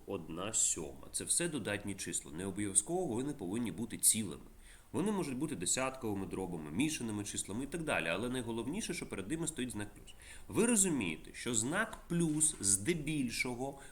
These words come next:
перед числами не ставлять. Тобто в математиці, якщо я напишу число, наприклад, сто чи число вісімдесят п'ять, мається на увазі, що це додатнє число, число із знаком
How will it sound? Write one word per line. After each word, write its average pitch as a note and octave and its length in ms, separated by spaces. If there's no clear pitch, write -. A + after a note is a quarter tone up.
перед C3+ 320
числами E3+ 640
не B2 320
ставлять. G2+ 680
Тобто D3+ 280
в A2 40
математиці, D3 680
якщо C3+ 260
я C3+ 80
напишу A#2 400
число, - 360
наприклад, F#2+ 500
сто G3 440
чи - 100
число - 320
вісімдесят D#2+ 680
п'ять, F#3 340
мається A2+ 300
на E2+ 100
увазі, C#3+ 320
що - 160
це C3+ 160
додатнє G2 560
число, - 380
число C#3+ 360
із C3 80
знаком G#2 460